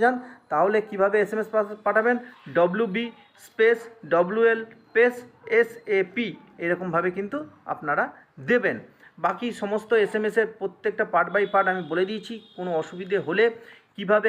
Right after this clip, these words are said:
আপনারা এসএমএস পাঠাবেন সেটা বলে দেওয়া আছে, এবং মাঝখানে যেগুলো ফাঁক দেওয়া আছে, ওটা কিন্তু স্পেস দিয়ে আপনাদের পাঠাতে হবে। এবার বলি, যদি অ্যাপে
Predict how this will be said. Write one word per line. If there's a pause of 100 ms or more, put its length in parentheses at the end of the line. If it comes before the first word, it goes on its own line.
আপনারা
এসএমএস
পাঠাবেন (320)
সেটা (100)
বলে
দেওয়া
আছে, (220)
এবং (140)
মাঝখানে
যেগুলো (100)
ফাঁক
দেওয়া
আছে,
ওটা
কিন্তু (420)
স্পেস (140)
দিয়ে (340)
আপনাদের
পাঠাতে
হবে। (440)
এবার (180)
বলি, (140)
যদি (200)
অ্যাপে